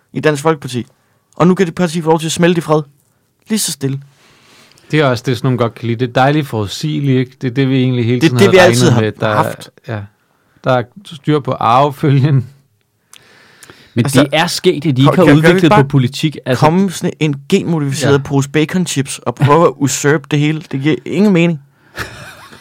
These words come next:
Speaker 3: Ah, det er den bedste beskrivelse af Martin Henriksen nogensinde.
Speaker 1: Men han er en genmodificeret pose baconchips.
Speaker 3: <laughs>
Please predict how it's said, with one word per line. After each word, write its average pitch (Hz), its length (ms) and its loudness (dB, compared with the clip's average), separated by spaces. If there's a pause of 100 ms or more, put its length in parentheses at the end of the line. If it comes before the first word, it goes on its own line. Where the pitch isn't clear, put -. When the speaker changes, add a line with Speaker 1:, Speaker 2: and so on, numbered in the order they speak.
(2000)
Speaker 3:
Ah, 247 260 2
det 233 80 -4
er - 40 0
den 226 100 -6
bedste 233 260 2
beskrivelse 220 360 0
af 202 60 0
Martin 185 280 0
Henriksen 196 460 -4
nogensinde. 196 380 -6 (920)
Speaker 1:
Men 135 100 0
han 131 160 4
er 147 200 2 (280)
en 139 100 2
genmodificeret 127 800 0
pose 123 180 -2
baconchips. 123 680 0
Speaker 3:
<laughs> - 80 -6